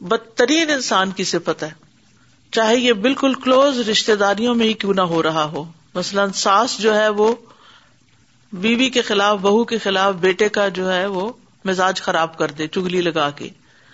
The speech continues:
تو یہ بھی اسی میں شامل ہو جاتا ہے۔ عبد الرحمن بن غنم رضی اللہ عنہ سے مروی ہے کہ نبی صلی اللہ علیہ وسلم نے فرمایا، اللہ کے بہترین بندے وہ لوگ ہوتے ہیں کہ انہیں دیکھ کر اللہ کی یاد آ جائے،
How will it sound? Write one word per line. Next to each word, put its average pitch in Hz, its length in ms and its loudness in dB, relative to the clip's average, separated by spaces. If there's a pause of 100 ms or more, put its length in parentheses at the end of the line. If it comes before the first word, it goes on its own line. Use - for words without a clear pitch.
(380)
تو 202 60 -6
یہ 208 160 0
بھی 247 120 2
اسی 233 200 0
میں 214 100 0
شامل 170 360 0
ہو 165 100 0
جاتا 147 400 -6
ہے۔ - 40 -20 (1500)
عبد 214 180 0
الرحمن 285 420 2
بن 320 120 0
غنم 277 300 0
رضی 247 240 2
اللہ 240 360 2
عنہ 240 200 2
سے 254 140 2
مروی 208 380 0
ہے 233 140 0
کہ 214 120 0
نبی 214 220 -2
صلی 214 200 0
اللہ 202 340 2
علیہ 202 160 0
وسلم 190 440 0
نے 214 100 0
فرمایا، 196 480 2 (680)
اللہ 262 460 2
کے 311 120 2
بہترین 247 600 2
بندے 233 300 2
وہ 247 200 4
لوگ 294 260 4
ہوتے 226 280 2
ہیں 170 200 -4 (560)
کہ - 80 0
انہیں 262 260 6
دیکھ 247 360 2
کر 302 140 2
اللہ 233 400 2
کی 254 140 2
یاد 208 260 2
آ 180 120 4
جائے، 156 300 0